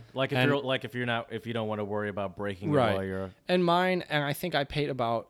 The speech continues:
Speaker 2: three hundred or four hundred for mine, which
Speaker 1: That's
Speaker 2: still, in my opinion, is not bad.
Speaker 1: That's what I'm saying. Looks like the going rate is anywhere from three to four hundred.
Speaker 2: Right.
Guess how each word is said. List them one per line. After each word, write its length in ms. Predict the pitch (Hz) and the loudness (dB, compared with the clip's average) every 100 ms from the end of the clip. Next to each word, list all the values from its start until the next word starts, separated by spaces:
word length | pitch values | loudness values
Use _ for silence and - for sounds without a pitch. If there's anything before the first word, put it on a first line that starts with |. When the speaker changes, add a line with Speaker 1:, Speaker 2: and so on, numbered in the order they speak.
| _ | _
Speaker 2:
three 300 | - - 139 | -16 -6 -2
hundred 360 | 127 135 135 147 | -2 -2 -2 -2
or 60 | 120 | -4
four 320 | - 127 139 | -6 -4 -2
hundred 340 | 151 156 156 | -2 -4 -6
for 140 | - 156 | -6 -4
mine, 320 | 147 151 139 | -4 -4 -6
which 160 | 123 | -4
Speaker 1:
That's 80 | 139 | 0
Speaker 2:
still, 140 | 190 175 | 2 2
in 80 | 143 | 2
my 120 | 135 | 0
opinion, 280 | 127 123 110 | 0 -2 -2
is 100 | 98 | -4
not 240 | 92 - | -6 -6
bad. 300 | 92 85 90 | -2 -2 0
Speaker 1:
That's 200 | 139 - | 0 -2
what 120 | 151 | -4
I'm 80 | 127 | -6
saying. 240 | - 127 | -6 -6
Looks 200 | 117 120 | -4 -6
like 120 | 135 110 | -6 -6
the 80 | |
going 280 | 110 110 104 | -6 -4 -4
rate 280 | 101 98 95 | -4 -4 -4
is 100 | 92 | -4
anywhere 260 | 98 101 95 | -4 -4 -6
from 200 | 101 95 | -8 -12
three 260 | 98 101 | -8 -8
to 60 | 95 | -8
four 260 | - 101 | -8 -8
hundred. 400 | 95 98 98 92 - _ _ | -6 -8 -10 -14 -18 _ _
Speaker 2:
Right. 340 | 120 110 101 | 0 2 2